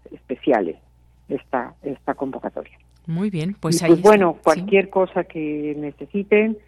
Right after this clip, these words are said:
Speaker 1: a través del, de, eh, correo electrónico en contacto arroba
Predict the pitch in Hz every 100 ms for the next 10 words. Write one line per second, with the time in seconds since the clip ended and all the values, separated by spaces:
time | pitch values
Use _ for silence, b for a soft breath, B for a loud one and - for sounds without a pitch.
0 | b b - 156 - 151 160 160 165 151
1 | 151 147 147 175 151 143 139 139 135 139
2 | 143 - 143 143 - 147 151 143 143 151
3 | 170 180 - 262 262 _ _ _ - 147
4 | 147 - 147 - 185 - - 180 - 143
5 | 165 190 226